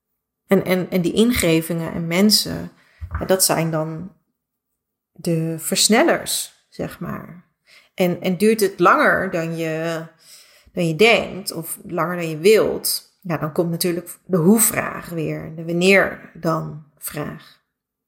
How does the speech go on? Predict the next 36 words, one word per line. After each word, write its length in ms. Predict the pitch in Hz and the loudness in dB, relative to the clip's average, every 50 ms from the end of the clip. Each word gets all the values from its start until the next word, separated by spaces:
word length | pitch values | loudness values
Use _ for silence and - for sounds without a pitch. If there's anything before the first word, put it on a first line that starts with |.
| _ _ _ _ _ | _ _ _ _ _
En 300 | - 180 165 160 160 160 - - - _ _ _ | -2 -2 -2 0 -2 -6 -12 -20 -20 _ _ _
het 140 | 202 196 | -2 2
hoeft 160 | 240 254 254 254 | 2 2 2 2
niet 140 | 254 254 | 0 0
eens 540 | 247 - 220 220 226 220 - - - - - - _ _ _ _ _ _ _ _ _ _ _ _ | 2 2 2 0 2 0 0 -2 -2 -4 -10 -18 _ _ _ _ _ _ _ _ _ _ _ _
alleen 260 | - 202 202 196 196 | 4 6 6 6 6
maar 240 | 190 185 170 - - | 4 2 0 -2 -2
in 120 | 185 190 | -2 -2
je 100 | 180 160 | -2 2
business 400 | 165 226 285 - - 208 202 - | 4 4 4 4 2 0 -2 0
zo 180 | - 165 160 165 | -2 -2 -2 -4
te 120 | - - | -6 -10
zijn, 280 | 180 175 175 170 170 175 | -12 -10 -10 -8 -8 -6
hè. 100 | 185 190 | -6 -4
Dit 160 | 202 202 202 | -4 -6 -2
gaat 180 | - 208 208 | -2 -2 -2
net 200 | 214 220 233 240 | -2 -2 -2 -2
zo 100 | - 226 | -4 -6
goed 180 | 208 - 208 202 | -4 -6 -6 -4
in 60 | 196 | -4
je 80 | 185 180 | -8 -8
privéleven. 880 | - 190 185 - - 285 302 247 196 175 - - - - - - - - | -10 -14 -8 -2 2 2 2 2 0 -4 -8 -10 -14 -16 -16 -18 -18 -14
Als 220 | - 190 180 - | -12 -10 -10 -8
je 440 | - 190 185 185 185 185 185 180 180 - _ _ _ _ _ _ _ _ _ | -6 -4 -4 -4 -6 -6 -8 -10 -12 -14 _ _ _ _ _ _ _ _ _
een 160 | - 196 208 | -4 -4 2
partner 540 | - 240 247 269 285 277 277 - 180 170 165 | 4 6 6 6 6 4 2 0 -2 -2 -2
wil 600 | 160 160 160 160 160 160 160 160 165 165 165 165 - 165 | -2 -2 -4 -4 -6 -6 -6 -4 -4 -6 -6 -8 -10 -8
of, 560 | 170 175 170 170 165 165 - - - - - _ _ - _ _ _ _ _ _ _ - | -6 -4 -4 -4 -4 -6 -8 -10 -12 -14 -18 _ _ -20 _ _ _ _ _ _ _ -6
eh, 300 | 170 170 170 170 170 170 | -4 -2 -2 -2 -2 -4
gezinsuitbreiding 1200 | 170 - 190 - 226 254 320 339 - 226 - 180 170 - 170 170 170 165 165 165 170 170 170 175 | -2 -2 0 2 4 4 4 4 2 0 -2 -2 -4 -6 -6 -4 -4 -4 -4 -4 -4 -4 -4 -4
of 100 | 180 180 | -2 -2
überhaupt 600 | 202 196 202 185 156 160 175 208 226 247 254 - | 0 0 0 0 -2 0 2 4 4 4 2 0
moeder 300 | 185 175 170 170 170 165 | -4 -4 -4 -4 -4 -4
wilt 220 | 170 165 160 160 | -4 -6 -6 -8
worden 640 | 160 160 160 165 165 165 160 165 160 165 165 170 - - | -8 -10 -10 -10 -10 -8 -8 -8 -8 -8 -8 -8 -8 -8
of, 200 | 170 165 - | -8 -8 -10